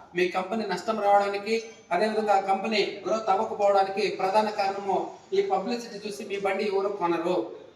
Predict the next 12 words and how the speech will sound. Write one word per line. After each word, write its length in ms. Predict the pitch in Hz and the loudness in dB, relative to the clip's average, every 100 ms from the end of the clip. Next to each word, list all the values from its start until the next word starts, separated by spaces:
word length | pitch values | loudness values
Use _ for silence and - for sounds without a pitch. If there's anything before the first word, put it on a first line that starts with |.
| - | -2
దయచేసి 380 | 196 208 220 214 | 0 2 0 -4
immediately 360 | 214 220 214 220 | -6 -6 -6 -6
ఈ 220 | 208 202 | -6 -6
పబ్లిసిటీ 500 | 196 190 214 - 196 | -6 -6 -8 -8 -6
కట్ 240 | 190 185 196 | -6 -6 -6
చేసి 400 | - 202 - - - - 170 | -4 -4 -6 -10 -18 -8 0
డైరెక్ట్గా 380 | 202 208 220 208 | 2 2 -2 -2
కస్టమర్కి 600 | 185 180 240 226 220 208 | -2 -2 -2 -4 -2 0
ఆదాయ 320 | 180 202 214 190 | 2 2 2 0
మార్గంగా 340 | 196 190 190 | -2 -2 -4
ఇచ్చేయడం 360 | 185 196 190 185 | -2 -4 -4 -6
ఉద్దేశంతో 680 | 196 190 196 202 180 - | -4 -6 -6 -2 -2 -4